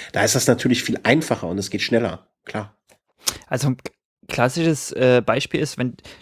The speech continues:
Speaker 2: du sagst, also wenn ich mir sage, ich muss den Anstieg im Schnitt vielleicht mit zweihundert Watt treten,
Speaker 1: Mhm.
Speaker 2: dann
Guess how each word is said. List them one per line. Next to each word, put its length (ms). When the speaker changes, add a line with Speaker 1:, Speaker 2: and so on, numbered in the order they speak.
Speaker 2:
du 80
sagst, 480
also 180
wenn 100
ich 120
mir 80
sage, 260
ich 120
muss 160
den 100
Anstieg 360
im 100
Schnitt 220
vielleicht 280
mit 100
zweihundert 320
Watt 200
treten, 420
Speaker 1:
Mhm. 220
Speaker 2:
dann 240